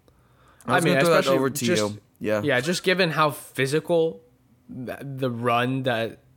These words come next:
Speaker 2: um, Rybakina had going into the se-, semifinal or final, it was, it was pretty impressive that she even made it this far and that her body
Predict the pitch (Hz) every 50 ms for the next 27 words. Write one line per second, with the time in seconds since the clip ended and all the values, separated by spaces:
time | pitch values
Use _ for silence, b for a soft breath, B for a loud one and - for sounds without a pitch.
0 | _ _ - 117 113 107 104 104 101 98 95 95 98 110 _ - 113 123 117 113
1 | 110 120 123 - 123 120 110 107 - 117 104 104 110 113 120 - - _ _ _
2 | _ _ - 120 117 113 110 110 107 107 107 104 - 107 110 113 107 107 - -
3 | - 113 113 - - - - 117 117 110 - 113 107 110 110 110 110 107 104 -
4 | 104 101 107 117 127 139 156 160 B B B B B B B B B B B B
5 | B B _ _ _ _ _ _ _ _ - 147 170 185 185 190 190 185 - -
6 | - - - - - - - - 117 - 104 131 165 180 147 147 185 190 196 196
7 | 190 - - - - 170 165 170 170 165 165 170 165 151 - _ _ _ _ b
8 | b b b b b b b b b - - 147 135 - 156 156 160 - - 62
9 | - - - - _ _ _ _ - - - 139 135 - - 147 143 135 135 135
10 | 139 123 120 113 113 113 - - 123 127 139 139 127 135 139 131 123 123 127 127
11 | 127 - - 139 127 127 131 127 123 120 131 123 120 113 107 123 127 113 110 -
12 | 117 120 120 123 120 120 113